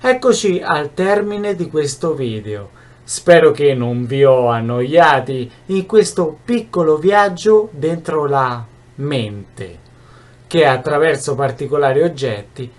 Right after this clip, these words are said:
ci fa avere una risposta emotiva verso tematiche molto particolari. E vi do appuntamento alla seconda parte dell'escursione a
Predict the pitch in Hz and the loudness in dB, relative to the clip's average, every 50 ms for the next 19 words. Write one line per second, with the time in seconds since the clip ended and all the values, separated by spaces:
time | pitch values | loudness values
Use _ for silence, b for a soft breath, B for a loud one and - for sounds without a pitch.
0 | - _ - - - 220 208 175 214 208 202 202 196 185 170 151 135 131 123 120 | -20 _ -12 -4 -2 -2 0 2 4 4 4 4 2 2 0 0 0 0 -2 -2
1 | 117 113 110 - - 156 160 156 151 147 151 147 147 - - 175 151 123 - - | -4 -4 -6 -6 -6 -4 -2 -2 -2 -2 -4 -4 -6 -6 -2 -2 -2 -2 -2 -6
2 | 147 143 151 170 175 175 151 135 123 117 127 131 131 127 - - 170 175 170 151 | -6 -4 -2 -2 -2 -2 -4 -6 -6 -4 -4 -6 -6 -8 -10 -4 0 2 2 2
3 | 139 - - 147 139 - - 160 156 151 143 139 139 135 - 160 - 156 156 151 | 0 -4 -6 -6 -4 0 0 0 0 2 0 0 -2 -4 -6 -10 -6 -4 -4 -4
4 | 143 131 120 113 123 135 139 147 151 147 - - 170 160 165 165 165 165 - - | -4 -4 -6 -6 -2 0 0 0 -2 -2 -6 -8 -8 -6 -4 -6 -6 -6 -10 -12
5 | 156 - 165 165 147 117 98 95 98 92 90 92 - - _ _ _ - _ _ | -10 -6 -4 -4 -4 -4 -6 -10 -14 -16 -16 -18 -20 -20 _ _ _ -20 _ _
6 | - _ _ _ - _ - _ _ - - 135 139 139 131 127 127 113 107 139 | -20 _ _ _ -20 _ -20 _ _ -6 -2 2 4 4 4 2 0 -2 -4 -4
7 | 135 127 143 143 139 135 131 165 - 143 139 135 139 151 151 160 160 160 156 - | 2 4 6 6 6 6 4 2 -4 -6 -6 -2 -2 -2 -2 0 -2 -4 -4 0
8 | - 156 151 147 151 151 143 - 185 175 - 196 196 190 180 180 175 180 185 185 | 2 2 2 2 2 0 -2 -4 -4 -2 -2 -2 0 2 0 0 2 2 2 2
9 | 170 - - 175 165 165 165 160 160 156 151 - - 180 180 151 - - 196 202 | 2 0 -4 -6 -4 -2 -2 0 0 0 -2 -2 -6 -6 -8 -6 -6 -4 -2 -2
10 | 208 202 190 180 180 - - - - 143 127 120 120 | -2 0 -2 -2 -4 -6 -8 -6 -2 -2 -2 -2 -2